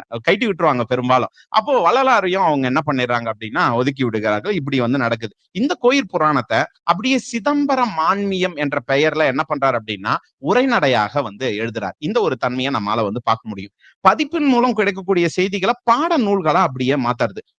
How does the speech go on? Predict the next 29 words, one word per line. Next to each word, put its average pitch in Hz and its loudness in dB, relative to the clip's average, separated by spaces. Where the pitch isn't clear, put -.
பாலபாடங்களை 131 4
சொல்ல 123 -4
முடியும், 117 -4
இலக்கண 208 0
வினா 160 0
விடைகளையும் 143 0
இலக்கண 175 -2
சுருக்கத்தையும் 147 -6
நன்னூலை 226 2
அப்படியே 147 0
என்ன 151 -2
பண்றாரு 135 -4
அப்படின்னா, 117 -6
அஹ், 127 -2
பிரதிரூபம் 196 0
செய்வது 123 -2
போல 120 -6
கிட்டத்தட்ட 117 -6
வந்து 123 -4
எழுதுறாரு. 120 0
இதுல 254 4
வந்து 233 -2
பாத்தீங்க 233 -4
அப்படின்னா 156 -4
ஒரு 185 0
ஆங்கில 254 -2
கல்வியினுடைய 180 -2
அந்த 139 -4
இதை 120 -2